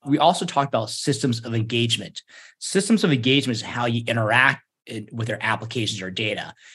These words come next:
And that's everything from, uh, a web browser, a mobile app, an operating system, increasingly, we, we talked about six years ago how Slack,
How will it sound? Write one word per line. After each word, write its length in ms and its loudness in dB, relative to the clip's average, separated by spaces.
And 120 0
that's 220 2
everything 380 2
from, 600 2
uh, 300 -4
a 60 -2
web 260 2
browser, 640 2
a 60 -10
mobile 380 0
app, 280 0
an 140 -20
operating 420 -2
system, 560 0
increasingly, 600 2
we, 180 2
we 140 -4
talked 220 0
about 160 0
six 240 -4
years 140 -2
ago 140 -2
how 260 0
Slack, 600 0